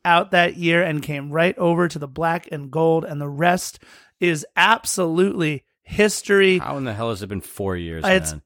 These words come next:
Speaker 1: unreal that it's been that long. Philly, let's get into some news and notes, and I'm gonna bring up some stuff about some former L A F C players, but I'm gonna let you talk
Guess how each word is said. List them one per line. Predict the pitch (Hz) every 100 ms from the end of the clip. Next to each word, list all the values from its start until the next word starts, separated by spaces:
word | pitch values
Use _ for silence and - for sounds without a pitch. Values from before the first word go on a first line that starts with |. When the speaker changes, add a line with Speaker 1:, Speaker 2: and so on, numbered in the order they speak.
| -
Speaker 1:
unreal | 202 233 247 247 170 170 202 185 170
that | 160
it's | 156
been | 147 185 185
that | 185 208
long. | 180 180 165
Philly, | - 233 208 170 147 _ _ _ -
let's | 208 -
get | - 330
into | 403 403
some | 359 302 240
news | 202 214 240 226
and | 202
notes, | 170 180 180
and | 175
I'm | 180 277
gonna | 381
bring | 294 214 202
up | 190
some | 180 185
stuff | 160 196 175
about | 175 170 151
some | 160
former | 151 - 196 254 294 202 160 -
L | 165 170
A | 165
F | 165
C | 156 160 160
players, | 170 165 143 - - - _ _ _ _ _ _
but | 196 202
I'm | 180 220 320
gonna | 320 302
let | 220 202
you | 175 170 190
talk | 190 156 123